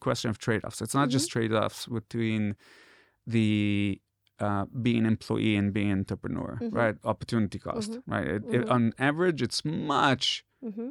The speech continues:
Speaker 1: better to be a Google or a Meta employee, like, on average,
Speaker 2: Mm-hmm.
Speaker 1: uh, as, as far as monetary gain. Um, but, uh, obviously outliers, uh, won't happen in corporates.
Speaker 2: Mm-hmm.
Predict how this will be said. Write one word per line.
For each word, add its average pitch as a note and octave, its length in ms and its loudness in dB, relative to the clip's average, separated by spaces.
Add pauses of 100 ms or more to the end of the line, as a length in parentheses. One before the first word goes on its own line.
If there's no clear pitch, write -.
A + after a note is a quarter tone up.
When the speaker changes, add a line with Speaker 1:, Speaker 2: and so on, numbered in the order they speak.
Speaker 1:
better A#2+ 380 6
to A2 160 -4
be G#2+ 400 4
a G#2 40 2
Google A2 600 4
or G#2+ 160 2
a G#2 60 2
Meta G#2 640 4
employee, G#2 720 0 (300)
like, A2+ 180 -2
on A2+ 120 4
average, A#2+ 560 2
Speaker 2:
Mm-hmm. A3+ 280 -4 (120)
Speaker 1:
uh, A2 280 0
as, G#2+ 320 -2
as A2+ 140 2
far A#2 140 2
as G#2 120 2
monetary G#2+ 500 4
gain. - 320 -8 (460)
Um, G#2 380 0
but, G2+ 320 2 (120)
uh, A2+ 140 2 (120)
obviously A2 360 2
outliers, G#2 640 2 (100)
uh, G#2 200 0
won't A#2 260 6
happen G2+ 360 0
in G2 300 0
corporates. A#2 600 -2
Speaker 2:
Mm-hmm. A#3+ 140 -6